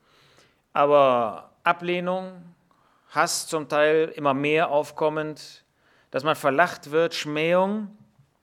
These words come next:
sowieso und Leiden in der heutigen Zeit auch in anderer Form, Versuchungen, Prüfungen, Krankheiten beispielsweise,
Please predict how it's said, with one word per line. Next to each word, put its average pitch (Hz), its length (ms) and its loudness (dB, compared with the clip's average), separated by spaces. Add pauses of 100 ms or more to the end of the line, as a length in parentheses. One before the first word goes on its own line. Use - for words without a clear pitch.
(640)
sowieso 151 760 0 (640)
und 127 160 -8
Leiden 147 920 0
in 139 100 -10
der 131 140 0
heutigen 135 420 -2
Zeit 131 800 -8 (380)
auch 113 100 -8
in 113 80 -8
anderer 139 320 -6
Form, 147 480 -8
Versuchungen, 135 760 -10
Prüfungen, 131 600 -12
Krankheiten 117 560 -10
beispielsweise, 104 880 -10